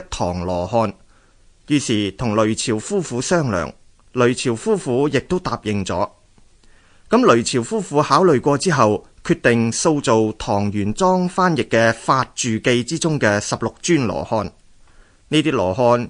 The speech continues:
要塑造到好似真人一樣，每一尊羅漢仲要開相唔同，性格各異，而且要用彩繪。於是佢兩夫婦就認真咁研究《法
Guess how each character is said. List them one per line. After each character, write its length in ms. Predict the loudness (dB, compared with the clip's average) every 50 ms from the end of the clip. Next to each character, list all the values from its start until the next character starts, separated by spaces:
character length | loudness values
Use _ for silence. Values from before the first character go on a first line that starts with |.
| -4
要 140 | -2 0 0
塑 220 | 0 0 -2 -2
造 180 | -2 -2 -2 -2
到 280 | 0 0 0 0 0 0
好 140 | -2 -4 -4
似 160 | -4 -4 -4
真 320 | -2 0 0 0 0 0
人 200 | -2 -2 -4 -2
一 40 | -4
樣， 300 | -2 -2 -2 -2 -4 -4 -8 _ _ _ -20 _ _ _ _ _ -2
每 180 | 2 6 6 6
一 60 | 6
尊 280 | 6 2 2 2 2
羅 240 | 2 2 2 0 0
漢 280 | 2 2 2 2 2 -2 -8 -14 -20 -8
仲 200 | -2 -2 0 2
要 140 | 2 2 2
開 380 | 2 0 0 2 4 4 4 4
相 300 | 4 2 2 2 2 2
唔 220 | 0 -2 -4 -4
同， 320 | -4 -4 -4 -6 -6 -6 -10 -14 -12
性 380 | -8 -4 -4 -2 -2 -2 -2
格 180 | -2 -2 -2 -2 -2 -4
各 120 | -4 -4 -4 -6
異， 220 | -6 -6 -6 -6 -8 _ -18 _ _ _ -10
而 100 | -8 -6
且 360 | -6 -4 -2 0 0 0 -2 -2
要 140 | -2 -2 -2
用 200 | -2 -2 -2 -4
彩 180 | -6 -6 -8 -6
繪。 580 | -6 -4 -4 -4 -4 -6 -6 -6 -6 -6 -6 -8 _ _ _ -20 -20 -20 -20 -20 -20 -20 -20 -20 _ -20 -20 _ -8
於 120 | -4 -2 -2
是 300 | -2 -2 -4 -4 -4 -4
佢 120 | -2 2
兩 200 | 2 2 2 0
夫 180 | -2 -4 -4 -4
婦 300 | -4 -2 -2 -2 -2 -2
就 100 | -2 -2
認 280 | -2 0 0 0 0
真 220 | 0 0 0 0 0
咁 320 | 0 0 0 -2 -2 -2 -2
研 180 | -2 -2 -2 0
究 100 | 0 0 0
《法 260 | 0 -2 -4 -4 -4